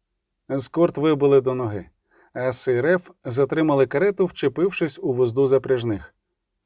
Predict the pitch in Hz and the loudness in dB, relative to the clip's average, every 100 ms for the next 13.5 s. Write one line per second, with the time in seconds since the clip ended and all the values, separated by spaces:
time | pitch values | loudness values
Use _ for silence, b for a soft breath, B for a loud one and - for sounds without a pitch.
0 | _ _ 147 165 226 208 190 - 151 139 | _ _ 0 0 0 2 2 0 -4 -2
1 | 185 - 151 143 147 120 147 147 131 120 | -2 -2 -6 -2 -2 0 -2 2 2 2
2 | 123 120 117 190 175 175 - _ _ 131 | 0 -2 -4 0 2 2 -2 _ _ -4
3 | 139 135 147 127 143 160 139 120 123 127 | -2 0 0 -2 -2 0 0 0 -2 0
4 | 131 147 135 120 117 160 180 175 - _ | 2 2 2 2 0 2 4 2 -4 _
5 | _ - - 175 254 226 180 - 233 220 | _ -10 -6 -4 -2 2 0 0 -4 -2
6 | 185 - 175 - 139 117 113 147 180 170 | -2 -2 -4 -2 -4 -2 -4 -2 -4 -6
7 | _ - 110 151 180 160 - _ _ _ | _ -6 -2 0 0 -4 -6 _ _ _
8 | _ 175 175 156 131 123 127 - 131 120 | _ -2 0 2 2 0 -2 -4 -4 -2
9 | 113 - 110 98 92 85 _ _ _ _ | -6 -6 -6 -6 -8 -14 _ _ _ _
10 | _ b b 175 190 196 180 175 131 113 | _ b b -6 0 0 2 0 0 -6
11 | - 131 123 113 165 202 - 139 120 127 | -4 -4 -2 -6 -6 -8 -6 -6 -2 -4
12 | 165 185 160 127 127 127 123 131 123 175 | -2 -2 -2 -2 0 0 -2 -4 -4 -2
13 | 147 101 104 110 | -2 -2 -4 -4